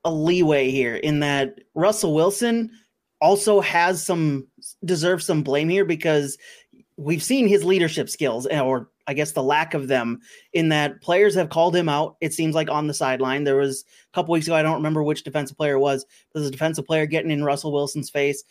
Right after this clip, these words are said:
Uh, you've heard Marshawn Lynch and Richard Sherman talk about Russell Wilson or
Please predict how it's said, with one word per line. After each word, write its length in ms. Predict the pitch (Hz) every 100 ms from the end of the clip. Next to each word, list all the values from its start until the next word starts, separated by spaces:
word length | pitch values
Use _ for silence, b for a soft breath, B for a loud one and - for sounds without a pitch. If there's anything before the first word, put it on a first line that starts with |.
| b b b
Uh, 300 | 139 135 143
you've 200 | 156 135
heard 260 | - 156 147
Marshawn 460 | 143 139 160 139 143
Lynch 280 | 160 156
and 120 | 156 147
Richard 240 | 147 127
Sherman 480 | - 160 156 147 151 b b -
talk 200 | 160 156
about 260 | 156 151
Russell 400 | 151 151 160 151
Wilson 340 | 156 151 160 143
or 220 | 123